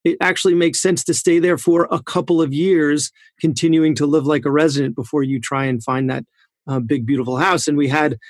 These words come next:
the frugal physician on a couple of episodes ago where,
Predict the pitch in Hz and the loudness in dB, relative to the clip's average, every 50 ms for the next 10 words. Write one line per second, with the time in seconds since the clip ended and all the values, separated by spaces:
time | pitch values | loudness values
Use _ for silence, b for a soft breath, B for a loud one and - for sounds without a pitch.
0 | B B _ _ 139 135 110 - - 180 175 170 151 113 - 160 151 226 226 - | B B _ _ -4 -4 -4 0 0 2 2 2 0 0 0 2 2 2 2 2
1 | - 175 156 156 147 147 - - 156 - - 156 - 147 151 143 185 185 - 165 | 2 2 2 2 2 0 -2 -4 -8 -6 -4 -2 0 0 2 2 0 0 0 0
2 | - 175 165 143 127 151 123 147 143 143 143 143 139 131 | 0 0 0 0 0 0 0 0 0 2 0 0 0 -2